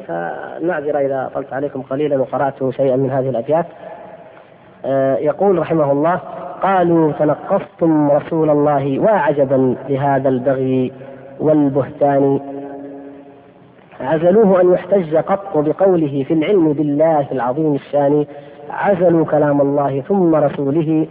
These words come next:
عن ذاك عزلا ليس ذا كتمان". واستمر في نقاش، في بيان كلامهم في الصفات وفي غيرها، إلى أن يقول:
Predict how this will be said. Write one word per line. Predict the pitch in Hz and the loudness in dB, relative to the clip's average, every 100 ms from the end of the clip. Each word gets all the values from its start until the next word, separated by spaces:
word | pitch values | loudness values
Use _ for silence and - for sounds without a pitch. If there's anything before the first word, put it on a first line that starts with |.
| - - - | -10 -16 -4
عن | 151 147 | 0 0
ذاك | 143 175 - 139 139 - - - | 2 0 2 0 -2 -4 -14 -12
عزلا | 135 147 175 156 147 139 - | -8 -4 -2 0 2 2 -2
ليس | 147 160 156 131 | -2 0 0 0
ذا | 143 135 | 0 -2
كتمان". | - - 135 139 139 139 139 - - 147 | -6 -4 0 2 2 0 -2 -10 -8 -6
واستمر | 160 175 208 180 147 | -2 2 2 4 2
في | |
نقاش، | 151 147 139 135 156 139 | 2 2 0 0 0 0
في | 131 131 135 | -4 -4 0
بيان | 135 151 139 | 4 4 2
كلامهم | 143 151 143 131 | 2 2 2 0
في | |
الصفات | 127 - 127 139 135 131 | -4 -8 -2 0 2 -2
وفي | 123 | -2
غيرها، | 127 143 143 135 135 - - - - | 2 2 2 0 -2 -6 -18 -18 -4
إلى | 175 190 | 2 4
أن | 185 | 4
يقول: | 175 175 240 277 | 2 4 4 4